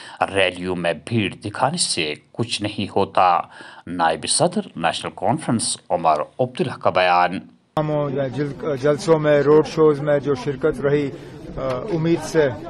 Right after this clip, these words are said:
Speaker 2: ज्यादा रही और, अ, अब हम इस उम्मीद में हैं कि परसों वोट जब डलेंगे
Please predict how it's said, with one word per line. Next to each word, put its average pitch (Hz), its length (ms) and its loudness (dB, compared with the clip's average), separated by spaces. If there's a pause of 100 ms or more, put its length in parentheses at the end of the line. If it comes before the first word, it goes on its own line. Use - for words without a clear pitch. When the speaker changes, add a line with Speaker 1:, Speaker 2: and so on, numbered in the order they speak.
(320)
Speaker 2:
ज्यादा 156 300 8
रही 151 260 6 (580)
और, 156 440 4 (840)
अ, 127 40 -4
अब 117 120 -4
हम 131 260 0 (420)
इस 143 220 -4
उम्मीद 156 300 2
में 170 180 2
हैं 156 300 2 (580)
कि 156 40 6 (640)
परसों 160 340 4
वोट 160 220 8
जब 151 220 4
डलेंगे 170 440 8